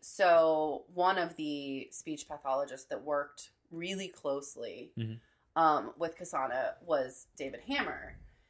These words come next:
Speaker 2: Yes.
Speaker 1: And
Speaker 2: He's a, such a great guy.
Speaker 1: we, we ended up, um, hanging out with him over
Speaker 2: Yeah.
Speaker 1: dinner or something.
Speaker 2: Yeah, it was like dinner and
Speaker 1: at,
Speaker 2: drinks.
Speaker 1: Yeah.
Speaker 2: Sure.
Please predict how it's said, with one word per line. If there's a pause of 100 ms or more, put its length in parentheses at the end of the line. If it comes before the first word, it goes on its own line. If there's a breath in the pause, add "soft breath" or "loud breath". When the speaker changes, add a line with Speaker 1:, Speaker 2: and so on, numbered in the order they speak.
Speaker 2:
Yes.
Speaker 1:
And
Speaker 2:
He's
a,
such
a
great
guy. (560)
Speaker 1:
we, (480 loud breath)
we
ended
up, (760 loud breath)
um, (280)
hanging
out
with
him (680)
over (220)
Speaker 2:
Yeah. (280)
Speaker 1:
dinner
or
something.
Speaker 2:
Yeah,
it
was
like
dinner
and
Speaker 1:
at,
Speaker 2:
drinks.
Speaker 1:
Yeah.
Speaker 2:
Sure.